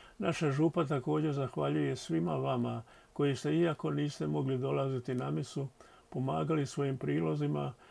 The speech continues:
kako bismo mogli nesmetano djelovati i izvršavati svoje obveze.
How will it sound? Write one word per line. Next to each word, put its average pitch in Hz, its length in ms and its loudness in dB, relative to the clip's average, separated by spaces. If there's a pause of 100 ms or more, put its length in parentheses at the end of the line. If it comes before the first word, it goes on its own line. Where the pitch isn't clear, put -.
(160)
kako 127 300 2
bismo 135 280 0
mogli 147 320 0
nesmetano 127 720 -2
djelovati 143 960 -2 (560)
i 135 280 2 (160)
izvršavati 151 840 0
svoje 139 280 0
obveze. 113 580 -2